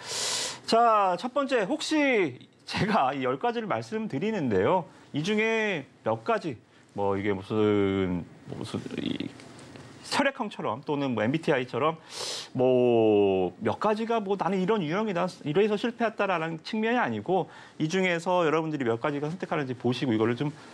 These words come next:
고쳐나가는 의미니까요. 숫자에는 연연해하지 마시고, 이 열 가지 숫자에는 연연해하지 마시고 하나하나씩 살펴보시면 좋을 것 같습니다. 자, 첫 번째, 좌지우지형입니다.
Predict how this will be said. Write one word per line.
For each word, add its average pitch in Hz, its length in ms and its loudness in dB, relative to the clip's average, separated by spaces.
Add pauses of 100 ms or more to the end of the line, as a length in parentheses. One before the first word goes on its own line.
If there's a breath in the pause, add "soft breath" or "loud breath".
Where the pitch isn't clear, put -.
(160 loud breath)
고쳐나가는 127 760 0
의미니까요. 165 560 -2
숫자에는 240 520 -2
연연해하지 151 540 -2
마시고, 110 680 -4 (100)
이 - 80 -4
열 92 160 0
가지 107 200 0
숫자에는 147 340 -2
연연해하지 101 440 -2
마시고 147 500 0 (340 loud breath)
하나하나씩 147 760 -2
살펴보시면 135 580 -6
좋을 104 140 -6
것 107 80 0
같습니다. 110 360 -8 (640 loud breath)
자, 196 120 2
첫 269 160 0
번째, 269 420 2
좌지우지형입니다. 185 1300 0